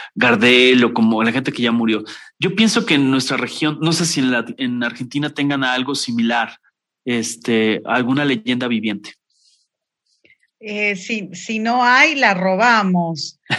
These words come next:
Speaker 2: porque
Speaker 1: <laughs>
Speaker 2: creo que Luis Miguel representa a la, a, a, a eso, a lo que cualquier, eh, joven, eh,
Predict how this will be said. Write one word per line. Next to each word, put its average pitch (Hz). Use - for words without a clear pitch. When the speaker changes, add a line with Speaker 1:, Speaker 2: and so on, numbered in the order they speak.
Speaker 2:
porque 190
Speaker 1:
<laughs> 226
Speaker 2:
creo 247
que 220
Luis 233
Miguel 254
representa 226
a 208
la, 190
a, 180
a, 180
a 185
eso, 180
a 202
lo 196
que 185
cualquier, 240
eh, 185
joven, 254
eh, 180